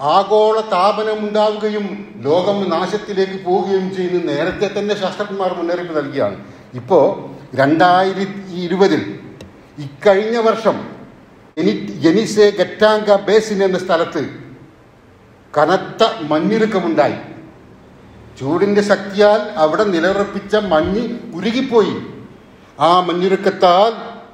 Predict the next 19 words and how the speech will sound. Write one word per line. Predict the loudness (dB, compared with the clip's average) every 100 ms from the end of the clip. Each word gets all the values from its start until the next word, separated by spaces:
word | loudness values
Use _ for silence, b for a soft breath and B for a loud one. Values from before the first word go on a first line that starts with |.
| -20 -20 -8
ചരിത്രാതീത | -6 -4 -6 2 4 4 0 -2 -2
കാലം | 2 2 2 0
മുതൽ | -2 -2 -4
ഈ | -8 -6 -4
മഞ്ഞിനടിയിൽ | -2 -2 -2 -2 -2 -4 -8 -8 -8 -10 -8 -2
ത-, | -2 -4 -6
ഒളിഞ്ഞു | -4 -2 0 2
കിടക്കുന്ന | 2 2 0 -2 -2 -4 -6
അല്ലെങ്കിൽ | -6 -6 -4 -6 -6 -10 -10 -8
കുടുങ്ങിക്കിടക്കുന്ന | -2 0 0 0 0 0 -2 -2
മീഥെയിൻ | -2 -2 -2 0 0 -2 -6 -10 -16 -18 -20 -6 -4
അതിതാ | 2 4 4 2 -2 -16 -8
പുറത്തേക്ക് | -2 0 2 2 2 2 0
വന്നു | 2 0
ഇരിക്കുകയാണ്. | -2 -6 -6 -8 -8 -4 -4 -6 -14 -20 -20 -20 -20 -20 -20 -20 -10 -2
കുറേശ്ശെ | 0 0 -4
കുറേശ്ശെയായി | -6 -6 -4 -4 -6 -6
പുറത്തേക്ക് | -6 -4 -4 -4
വന്നിരിക്കുകയാണ്. | -4 -6 -6 -4 -4